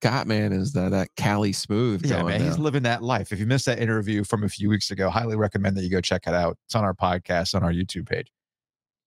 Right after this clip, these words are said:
Speaker 2: So Mark Gottfried, context purposes, Mark Gottfried, when he first got here at n c State, he had inherited C J Leslie. Never forget that recruiting day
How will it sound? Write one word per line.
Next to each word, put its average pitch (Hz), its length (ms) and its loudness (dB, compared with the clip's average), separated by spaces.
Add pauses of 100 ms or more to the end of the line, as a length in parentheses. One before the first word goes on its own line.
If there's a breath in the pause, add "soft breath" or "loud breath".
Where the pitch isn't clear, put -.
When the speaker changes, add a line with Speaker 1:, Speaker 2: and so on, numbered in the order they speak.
(600)
Speaker 2:
So 131 320 2
Mark 214 260 2
Gottfried, 135 300 0
context 135 400 0
purposes, 104 500 0
Mark 139 200 0
Gottfried, 98 680 0
when 98 140 0
he 92 60 0
first 110 260 0
got 98 200 2
here 85 400 0
at 95 80 2
n 90 100 4
c 90 100 -4
State, 85 420 0 (220)
he 95 220 2
had 90 120 2
inherited 104 720 0 (560)
C - 160 0
J 120 160 0
Leslie. 220 480 -2 (920)
Never 165 340 2
forget 139 420 0
that 120 200 0
recruiting 110 500 0
day 78 340 -2